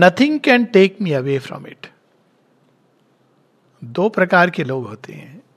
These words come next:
एक जिनको भगवान बाहर से घर देते हैं, आश्रय देते हैं, वो भगवान को बहुत "grace है, grace है" कहते हैं। एक होते हैं जिनका <laughs> ये सब छीन लेते हैं।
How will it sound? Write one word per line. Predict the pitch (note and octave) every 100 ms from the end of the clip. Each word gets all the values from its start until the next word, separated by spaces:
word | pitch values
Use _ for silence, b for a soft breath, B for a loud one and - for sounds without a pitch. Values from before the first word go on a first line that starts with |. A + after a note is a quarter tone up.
| -
एक | F#3 G3
जिनको | D#3 D#3 D#3+
भगवान | D#3+ B2+ B2+ C#3+ F3
बाहर | B2+ B2 C#3+
से | C#3 C#3+
घर | G#2+ A#2+ C#3+
देते | C3+ B2+ D3
हैं, | C3
आश्रय | A#2 A#2 - C#3+
देते | A#2+ B2 -
हैं, | - - _ _ _ _ _ _ _ _ _ _ _ _ _ _ _ _ -
वो | D3
भगवान | B2 B2+ C3+ D#3
को | C#3+
बहुत | A#2+ C3 C#3 -
"grace | C3 C3 C3 B2+
है, | C3
grace | A2+ A#2 A#2 -
है" | B2+
कहते | - - -
हैं। | - _ _ b b b b b _ -
एक | E3
होते | - D3+ E3+
हैं | D3+
जिनका | C#3+ C3+ - G#3+
<laughs> |
ये | - - D#3+
सब | F3+ G3+ D#3+
छीन | - G#3 E3+
लेते | C#3 - - - - -
हैं। | - _ -